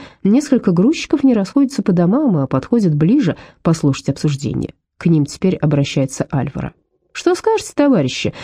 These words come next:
нужен ли нам высший замысел, как требует наш друг? Или хорошо и то, что мы делаем свою работу как следует?» Молчание. Люди с самого начала обращались с ним, Симоном, уважительно.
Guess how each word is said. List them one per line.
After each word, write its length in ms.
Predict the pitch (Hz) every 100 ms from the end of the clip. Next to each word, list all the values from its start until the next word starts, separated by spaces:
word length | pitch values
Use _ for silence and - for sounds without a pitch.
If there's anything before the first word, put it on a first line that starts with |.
| - -
нужен 360 | 240 403 453
ли 80 | 403
нам 200 | 277 220
высший 320 | 247 - 185
замысел, 480 | 214 240 127 - 147
как 180 | 170 170
требует 320 | 175 143 143
наш 200 | 180 185
друг? 320 | 151 - - _ -
Или 140 | 160
хорошо 420 | 190 262 262 262
и 60 | 190
то, 180 | 220 180
что 180 | -
мы 140 | 165 175
делаем 320 | 175 156 147
свою 320 | - 170 160
работу 460 | 180 165 120 117 - - -
как 180 | - -
следует?» 540 | - 143 127 - - - _ _ _ _ 190
Молчание. 680 | 233 302 - 220 226 262
Люди 480 | 214 220 240 269 254
с 60 | -
самого 280 | 214 214
начала 500 | 196 170 - 202 285 - - -
обращались 640 | 208 190 185 - 240 202 -
с 40 |
ним, 240 | 220 226 190
Симоном, 480 | - 220 190 185
уважительно. 680 | 202 233 220 143 - 135